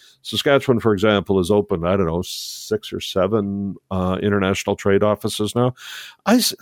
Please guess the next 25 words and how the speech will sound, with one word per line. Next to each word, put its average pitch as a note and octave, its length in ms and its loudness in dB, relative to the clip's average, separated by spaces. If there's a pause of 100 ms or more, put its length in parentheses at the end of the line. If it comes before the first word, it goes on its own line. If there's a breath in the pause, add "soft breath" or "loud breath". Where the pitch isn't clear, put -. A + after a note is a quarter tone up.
(140)
I E3 200 2
think G#3+ 220 0
that's C3+ 220 2
just - 480 0
spectacular. C3+ 800 -2 (360 loud breath)
There's A#2+ 120 0
been C#3 200 0
plenty F#3 340 4
of D3+ 140 2
criticism C3+ 600 2
of G#2+ 80 4
those G#2 220 4
kinds G#2 300 0
of F#2+ 60 -10
things. G#2 260 0
"Oh, C#3 240 6
it's - 160 -4
just - 280 0
a, G2+ 160 4 (280 loud breath)
you - 80 2
know, C3+ 180 6
a A2 80 4
way B2+ 320 6
to G#2 260 2 (380 soft breath)
have, G#2+ 200 2